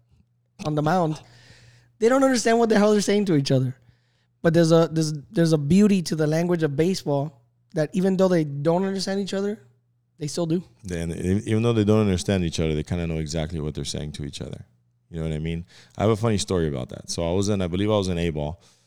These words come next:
Speaker 2: Columbus Red Sticks. Uh, no, was it Columbus Red Sticks? Maybe Kinston Indians, maybe High A. We had a shortstop named, uh,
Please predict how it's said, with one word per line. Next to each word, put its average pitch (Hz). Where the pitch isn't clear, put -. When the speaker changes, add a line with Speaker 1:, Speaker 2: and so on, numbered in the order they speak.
Speaker 2:
Columbus 82
Red 76
Sticks. -
Uh, 73
no, 76
was 73
it -
Columbus 107
Red 117
Sticks? 110
Maybe 101
Kinston 95
Indians, 78
maybe 92
High 82
A. 69
We 95
had 110
a 98
shortstop 87
named, 80
uh, 71